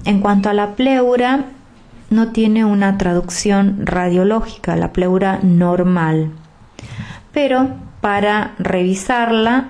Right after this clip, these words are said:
vamos a seguir el trayecto de el, el, la, lo que debería ser la pleura a través de las paredes laterales del tórax. Vamos a revisar el seno costofrénico,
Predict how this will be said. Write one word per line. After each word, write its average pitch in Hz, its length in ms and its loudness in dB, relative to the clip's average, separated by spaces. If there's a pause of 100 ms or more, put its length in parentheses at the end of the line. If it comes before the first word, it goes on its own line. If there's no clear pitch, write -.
vamos 196 680 0 (160)
a 196 300 0
seguir 240 920 0
el 190 160 0
trayecto 208 1080 -4
de 190 640 0
el, 175 640 -2 (1120)
el, 175 640 0
la, 185 340 0 (160)
lo 185 220 -4
que 175 100 -2
debería 175 400 2
ser 196 200 -2
la 185 220 0
pleura 233 600 2 (340)
a 190 140 -2
través 190 280 0
de 196 80 0
las 190 140 -2
paredes 185 440 -2
laterales 208 680 0
del 196 240 0
tórax. 226 560 -2 (360)
Vamos 180 280 -2
a 180 80 0
revisar 180 500 0
el 190 100 4
seno 190 360 0
costofrénico, 240 1040 0